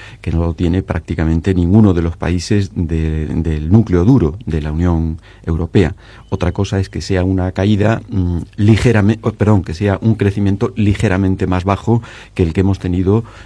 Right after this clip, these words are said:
durante el año dos mil, que estaba en el entorno del cuatro por ciento. Pero un crecimiento del tres y medio por ciento en estas circunstancias y pensando que, eh, eh,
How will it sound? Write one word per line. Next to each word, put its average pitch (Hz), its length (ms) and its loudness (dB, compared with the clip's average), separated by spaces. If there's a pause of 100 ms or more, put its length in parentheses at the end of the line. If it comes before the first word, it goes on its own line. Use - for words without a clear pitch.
durante 82 500 0
el 85 80 0
año 87 320 2
dos 82 200 -6
mil, 107 300 4 (240)
que - 80 -6
estaba 90 300 0
en 92 60 2
el 82 120 0
entorno 80 360 -2
del 73 100 -4
cuatro - 260 -4
por 73 140 -4
ciento. - 340 0 (260)
Pero 95 160 0
un 92 60 2
crecimiento 98 460 2
del 80 100 -2
tres 82 220 -2
y 82 40 -2
medio 80 260 0
por - 140 -6
ciento 113 340 0
en 76 100 -6
estas 82 240 -8
circunstancias 85 800 -2
y 101 80 -8
pensando 92 540 0
que, 80 320 -6
eh, 76 520 -6 (340)
eh, 73 360 -8